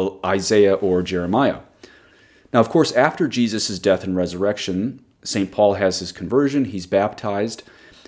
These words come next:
and then in the book of Romans, he's looking at the tribe he came from, but also this new batch of Christians, uh, some of whom were Jews, some Gentiles, and this is this, uh, well, I should say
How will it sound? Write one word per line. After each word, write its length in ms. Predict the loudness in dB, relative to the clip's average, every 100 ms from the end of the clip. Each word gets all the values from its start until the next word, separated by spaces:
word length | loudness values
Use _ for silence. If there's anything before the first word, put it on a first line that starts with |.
| _
and 120 | 2
then 100 | 2
in 80 | 2
the 60 | 2
book 240 | 4 2
of 120 | 2
Romans, 360 | 0 0 -2 -4
he's 260 | -6 -8 -2
looking 320 | -2 -2 -4
at 120 | -4
the 60 | -8
tribe 440 | -2 0 2 0
he 80 | -6
came 320 | -6 -6 -4
from, 340 | -4 -4 -4 -8
but 200 | -4 -4
also 720 | 0 -2 -2 0 2 2 -2 -6
this 260 | -2 -2 0
new 160 | 0 2
batch 320 | 2 0 -6
of 80 | -8
Christians, 640 | -4 -4 -4 -6 -6 -10 _ _ _ _ -4
uh, 120 | -2
some 200 | 2 2
of 120 | 2
whom 200 | 0 0
were 120 | 0
Jews, 380 | 0 -2 -2 -2
some 280 | -2 0 0
Gentiles, 760 | 0 -2 -2 -2 -2 -4 -6 _ _ _ _
and 440 | -4 -2 -2 -4 -8 _ _ _ -20 -20 -4
this 260 | -4 -2
is 320 | 0 0 -2
this, 300 | -2 -2 -2
uh, 280 | -2 -2 -2 -2
well, 180 | -2
I 80 | -2
should 240 | -6 -8 -8
say 340 | -4 -4 -6